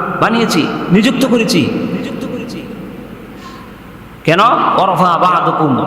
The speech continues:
ফাওকা বা'দ দারাজাতিন", যে তোমাদের মধ্য থেকে একজন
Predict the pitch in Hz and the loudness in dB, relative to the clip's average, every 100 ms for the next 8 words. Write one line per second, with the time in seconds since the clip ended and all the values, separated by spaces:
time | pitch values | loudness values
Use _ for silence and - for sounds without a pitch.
0 | - 165 147 147 143 135 - - 131 - | 0 0 2 2 2 0 -2 -6 -6 -2
1 | 170 170 202 202 143 110 - - - - | 0 2 0 0 -2 -2 -4 -8 -10 -10
2 | - - - - - - 156 180 202 214 | -10 -8 -10 -10 -10 -2 0 2 4 4
3 | 233 226 220 233 226 208 185 156 185 170 | 4 2 2 2 2 2 2 2 0 0
4 | 220 214 | 0 0